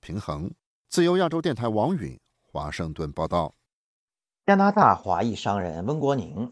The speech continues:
Speaker 2: 今年稍早访问中国，不仅获得了中共领导人习近平的接见，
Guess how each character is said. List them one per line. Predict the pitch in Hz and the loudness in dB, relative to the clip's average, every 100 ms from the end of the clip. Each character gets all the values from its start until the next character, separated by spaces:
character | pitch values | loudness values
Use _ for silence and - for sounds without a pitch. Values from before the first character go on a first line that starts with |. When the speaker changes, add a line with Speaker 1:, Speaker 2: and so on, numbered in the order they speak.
| - | -8
Speaker 2:
今 | 139 | -2
年 | 131 139 | 0 0
稍 | - 165 | 0 -2
早 | - - - | -2 -8 -8
访 | - 76 | -8 -8
问 | 73 78 | -10 -8
中 | 101 | -6
国， | 98 - - - _ _ | -6 -10 -12 -14 _ _
不 | 123 | -2
仅 | 120 101 104 | 0 0 0
获 | - | 2
得 | 107 107 | 2 4
了 | 107 104 | 4 2
中 | 156 | -2
共 | 151 127 | -2 -2
领 | 107 | 0
导 | 107 76 | -2 -4
人 | 76 95 | -6 -8
习 | 110 - 135 | -8 -8 -6
近 | 170 | -6
平 | 123 110 | -8 -8
的 | 107 | -8
接 | - 82 | -8 -10
见， | 78 92 - | -6 -8 -8